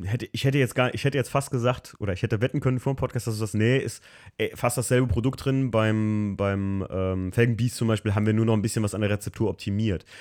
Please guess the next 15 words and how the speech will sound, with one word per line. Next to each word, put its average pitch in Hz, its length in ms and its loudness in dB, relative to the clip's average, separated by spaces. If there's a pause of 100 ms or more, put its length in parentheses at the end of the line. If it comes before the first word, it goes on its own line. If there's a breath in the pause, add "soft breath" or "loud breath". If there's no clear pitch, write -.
(140)
Äh, - 140 -2
ist - 100 -4
das 107 140 -2
Grundprodukt 208 540 4
denn 180 80 2
überhaupt 156 280 2
dasselbe 156 400 2
oder 113 200 4
ist 101 100 -2
das 117 120 0
wirklich - 300 -4 (100)
eine 107 120 -2
komplett 120 340 2
eigene 107 220 -2
Forschung 92 360 -2